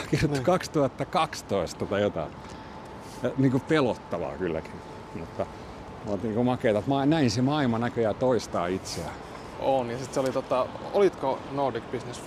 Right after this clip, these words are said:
Speaker 2: Forumissa
Speaker 1: joo.
Speaker 2: tänä vuonna? Et se, sehän oli kiehtovaa, miten Karri Kasparov
Speaker 1: Joo, se oli
Speaker 2: avasi
Speaker 1: tosi hyvä.
Speaker 2: puheessa sen,
Speaker 1: Joo.
Speaker 2: että, et kuinka kaikki on ollut näkyvillä niinku
Speaker 1: Joo, just.
Speaker 2: kymmenen vuotta jo vähintään, että
Speaker 1: Joo, ja sit niinku helppohan tässä olla jälkiviisas, mut ihan, ihan,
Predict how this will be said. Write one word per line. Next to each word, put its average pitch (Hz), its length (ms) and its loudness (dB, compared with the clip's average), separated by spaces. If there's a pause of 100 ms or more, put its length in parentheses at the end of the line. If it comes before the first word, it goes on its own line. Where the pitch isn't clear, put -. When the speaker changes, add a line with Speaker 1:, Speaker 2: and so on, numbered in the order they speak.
Speaker 2:
Forumissa 113 300 0
Speaker 1:
joo. 113 80 0
Speaker 2:
tänä 110 140 -2
vuonna? 110 180 -6
Et 120 120 -6
se, 139 100 0
sehän 135 300 0
oli 117 140 0
kiehtovaa, 117 440 -4
miten 127 220 -2
Karri 131 280 2
Kasparov 120 340 4
Speaker 1:
Joo, 113 80 6
se 113 100 6
oli 107 140 6
Speaker 2:
avasi 110 140 4
Speaker 1:
tosi 107 60 0
hyvä. 98 100 6
Speaker 2:
puheessa 117 280 0
sen, 123 120 -2
Speaker 1:
Joo. 123 100 2
Speaker 2:
että, - 120 -2
et 135 80 -2
kuinka 143 280 2
kaikki 147 440 2
on 123 120 0
ollut 127 260 0
näkyvillä 120 500 0
niinku 110 160 -2
Speaker 1:
Joo, 92 140 2
just. 95 140 2
Speaker 2:
kymmenen 123 340 0
vuotta 120 300 0
jo 110 160 2
vähintään, 120 460 -2
että - 220 -6
Speaker 1:
Joo, 113 200 6
ja 107 100 6
sit 107 180 0
niinku 117 200 4
helppohan 117 400 2
tässä 107 180 0
olla 117 120 6
jälkiviisas, 101 640 4
mut 95 120 -8
ihan, 110 260 -2
ihan, 107 200 -2